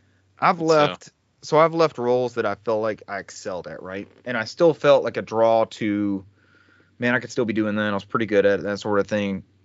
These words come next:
Speaker 1: I cannot imagine leaving a creative thing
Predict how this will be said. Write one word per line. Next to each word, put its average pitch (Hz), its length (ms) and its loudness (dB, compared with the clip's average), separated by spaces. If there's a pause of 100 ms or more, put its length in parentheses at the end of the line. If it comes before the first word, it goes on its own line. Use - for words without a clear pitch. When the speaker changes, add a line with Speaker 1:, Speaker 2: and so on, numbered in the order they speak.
(140)
Speaker 1:
I 131 140 4
cannot 151 320 4
imagine 120 520 -2
leaving 113 380 -2
a 104 60 0
creative 113 600 0
thing 95 500 -6